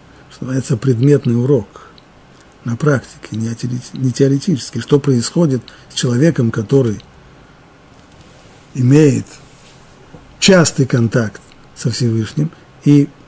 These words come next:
вместе с тем он продолжает жизнь супружеской жизнью. Это ставит его в сложную ситуацию. Так он показал им, что Моше поступил правильно. Здесь было объяснение и оправдание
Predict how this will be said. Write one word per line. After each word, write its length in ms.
вместе 400
с 60
тем 340
он 140
продолжает 440
жизнь 220
супружеской 540
жизнью. 340
Это 200
ставит 340
его 140
в 20
сложную 400
ситуацию. 640
Так 160
он 140
показал 360
им, 120
что 100
Моше 260
поступил 440
правильно. 520
Здесь 260
было 200
объяснение 600
и 200
оправдание 840